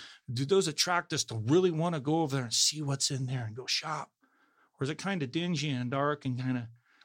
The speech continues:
old and dilapidated? And I believe, you know, you look at the houses right behind there, all the common wall houses, uh, very inefficiently built, uh, very underserving, people parking on the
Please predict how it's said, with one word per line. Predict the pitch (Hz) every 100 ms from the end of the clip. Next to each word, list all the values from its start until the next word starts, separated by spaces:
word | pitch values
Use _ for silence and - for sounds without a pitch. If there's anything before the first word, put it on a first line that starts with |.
| _
old | 131 151 151 147
and | 131
dilapidated? | 120 113 139 156 139 - 135 127 120 _ - - -
And | 165 147
I | 160 170
believe, | 147 160 170 185
you | 147
know, | 143
you | 131 131
look | 156 160
at | 170
the | 127
houses | 117 160 175 139 120
right | 147 175
behind | 165 123 165 165
there, | 139
all | 147
the |
common | 139 156 165 160
wall | 156 151
houses, | 139 139 147 135 143 131 - _ - - _ - 196
uh, | 147 139
very | 156 151 190 190
inefficiently | 180 160 139 170 170 170 185 139
built, | 117 139 139 139 - - _ - _ _
uh, | - 120
very | 113 127 151 156
underserving, | 175 160 151 131 - 147 147 151 139
people | 139 123
parking | 113 139 135 139
on | 131
the | 127 123